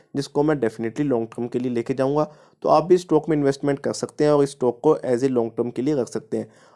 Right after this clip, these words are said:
अब चलते हैं, उस न्यूज़ के ऊपर बात करते हैं। तो देखिए, हमारे पास जो टाटा स्टील बीएसएल first company to export एलडी slag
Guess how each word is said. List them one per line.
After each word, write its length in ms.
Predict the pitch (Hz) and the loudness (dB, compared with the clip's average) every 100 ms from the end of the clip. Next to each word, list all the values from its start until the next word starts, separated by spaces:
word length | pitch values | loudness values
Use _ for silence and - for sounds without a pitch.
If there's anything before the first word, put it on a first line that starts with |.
| - | -6
अब 100 | 151 | 0
चलते 320 | 156 156 175 | 2 2 2
हैं, 60 | 170 | 0
उस 120 | 165 | 0
न्यूज़ 220 | 135 127 | -2 -2
के 100 | - | -2
ऊपर 160 | 156 156 | 0 2
बात 280 | 127 120 - | 4 2 0
करते 280 | 127 - 139 | -4 -2 -2
हैं। 120 | 147 - _ - | -2 -6 _ -6
तो 80 | |
देखिए, 260 | 143 147 175 | -2 0 2
हमारे 140 | 156 | 2
पास 160 | 156 156 | 0 -2
जो 80 | - - | -2 0
टाटा 240 | 110 139 | 0 -2
स्टील 260 | 135 143 135 | -6 -6 -4
बीएसएल 480 | 127 135 135 151 151 | -2 0 0 -2 -4
first 320 | - 139 - 143 | -2 -4 -2 -4
company 320 | 135 - 139 | -2 -2 -4
to 160 | 139 139 | -4 -8
export 460 | - - 131 139 - | -10 -4 -2 -2 -4
एलडी 280 | 120 120 139 | -4 -2 -2
slag 360 | 135 123 117 | -4 -2 -2